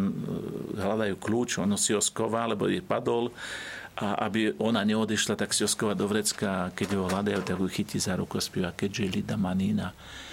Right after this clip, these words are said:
se la lasci riscaldare,“ že aké je z-, zmrznutá vaša ruka, ale keby ste si ju nechali zohriať, bez tak je zbytočne hľadať, lebo v mesiac je vysoko a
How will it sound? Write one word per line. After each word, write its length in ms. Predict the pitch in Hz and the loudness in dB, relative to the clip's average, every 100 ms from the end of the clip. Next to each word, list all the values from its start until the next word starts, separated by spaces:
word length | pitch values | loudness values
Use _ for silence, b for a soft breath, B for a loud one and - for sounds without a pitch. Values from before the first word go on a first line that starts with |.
| B - | B 0
se 160 | - | 2
la 160 | 113 104 | 2 4
lasci 480 | 110 135 - 117 107 | 2 2 0 2 2
riscaldare,“ 720 | 104 - 101 95 98 90 - | 2 0 -4 -2 -2 -2 -2
že 120 | 98 - B B B | -4 -6 B B B
aké 260 | - - 117 107 | -6 -2 0 2
je 140 | 104 104 B B B B - - - - | 2 0 B B B B -20 -20 -20 -4
z-, 560 | - - - - - - | 0 0 0 -2 -2 0
zmrznutá 560 | 123 139 160 151 113 | 2 2 2 2 0
vaša 320 | 107 107 113 | 0 0 0
ruka, 240 | 107 - 104 | 0 0 -2
ale 80 | 98 | 0
keby 240 | 107 117 | 0 0
ste 160 | - - | 2 2
si 80 | |
ju 80 | 113 | 2
nechali 400 | 104 107 104 101 | 0 0 0 0
zohriať, 560 | 90 104 95 95 92 - B B - | 2 0 2 0 0 -6 B B -2
bez 160 | 139 - | 0 2
tak 240 | 101 107 | 2 2
je 80 | 101 | 2
zbytočne 480 | 113 110 107 - 101 | 0 0 0 0 0
hľadať, 320 | 92 101 101 90 | 2 0 0 2
lebo 240 | 95 95 90 | 2 2 0
v 160 | 101 | 2
mesiac 240 | 92 - 90 | 2 2 2
je 80 | 87 | 0
vysoko 560 | 90 - 90 - 95 | 2 0 0 -2 -2
a 160 | 82 | -2